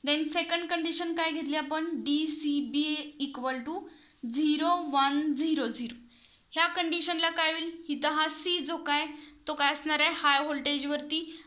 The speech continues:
आणि बाकीचे सगळे काय असतील? लो व्होल्टेज. तेव्हा V by टू into रेझिस्टर्स, त्या सी आणि इथं काय असेल? सी आणि एम, इथं असेल दोन आर आणि परत एम आणि ग्राउंडमध्ये काय असेल?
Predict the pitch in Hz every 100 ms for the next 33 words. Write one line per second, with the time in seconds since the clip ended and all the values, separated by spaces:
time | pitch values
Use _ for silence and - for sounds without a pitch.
0 | 254 254 254 254 285 311 311 294 294 294
1 | 285 294 320 349 - - _ 269 285 302
2 | 294 262 294 285 302 - - _ 294 285
3 | 320 359 - - _ _ - 233 311 330
4 | 240 254 247 240 - 349 359 370 - -
5 | - 285 285 349 403 - - 285 285 359
6 | 381 392 285 262 - _ - 302 302 -
7 | 359 359 381 - _ _ _ _ _ _
8 | - 277 285 339 - - - _ _ _
9 | - 269 311 320 311 330 320 - 339 330
10 | 339 330 370 339 277 233 - 262 254 285
11 | 294 311 247 277 285 277 262 320 - -
12 | - - 247 277 277 302 359 302 285 285
13 | 302 302 311 269 262 269 277 277 277 277
14 | 294